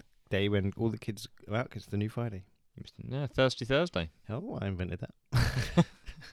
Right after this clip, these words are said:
Speaker 1: I did. I invented that as well.
Speaker 2: Stop.
Speaker 1: Someone thought I invented that.
Speaker 2: Did they?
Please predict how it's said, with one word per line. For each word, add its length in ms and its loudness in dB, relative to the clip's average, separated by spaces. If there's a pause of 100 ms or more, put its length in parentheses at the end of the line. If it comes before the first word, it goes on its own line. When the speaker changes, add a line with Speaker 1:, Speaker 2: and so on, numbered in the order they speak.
(220)
Speaker 1:
I 80 2
did. 400 12 (120)
I 60 0
invented 340 2
that 160 0
as 80 -6
well. 380 0
Speaker 2:
Stop. 400 2 (260)
Speaker 1:
Someone 300 6
thought 200 4
I 80 4
invented 360 -4
that. 120 -12 (460)
Speaker 2:
Did 140 2
they? 180 0